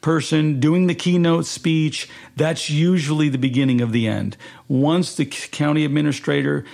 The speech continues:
um, I'm, I'm, I won't name any names here, but I, I worked on a, a sales tax referendum in a county, and we passed it against all odds. Every-, it was polling poorly, but we all hands on deck. The city, the county administrator in this case, did a great job, okay?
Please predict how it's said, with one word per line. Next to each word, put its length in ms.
um, 180
I'm, 300
I'm, 180
I 80
won't 240
name 220
any 160
names 320
here, 180
but 160
I, 40
I 180
worked 320
on 100
a, 380
a 40
sales 360
tax 280
referendum 720
in 160
a 60
county, 480
and 140
we 120
passed 480
it 40
against 380
all 160
odds. 240
Every-, 220
it 80
was 180
polling 500
poorly, 480
but 120
we 200
all 280
hands 340
on 160
deck. 260
The 60
city, 360
the 160
county 340
administrator 480
in 80
this 100
case, 160
did 180
a 60
great 500
job, 460
okay? 460